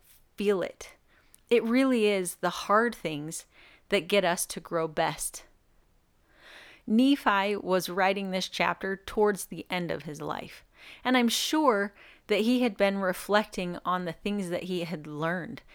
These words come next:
And as he wrote these scriptures in First Nephi and in Second Nephi,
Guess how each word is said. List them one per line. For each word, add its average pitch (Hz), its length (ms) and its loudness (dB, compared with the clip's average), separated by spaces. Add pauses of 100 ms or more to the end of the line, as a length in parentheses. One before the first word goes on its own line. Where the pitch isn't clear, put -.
(400)
And 220 160 4
as 214 180 2
he 214 160 -4
wrote 214 500 4
these 214 200 0
scriptures 175 540 -2
in 175 180 -4
First 233 420 0
Nephi 196 600 -2
and 175 200 -6
in 147 100 -8
Second 220 460 -6
Nephi, 180 520 -8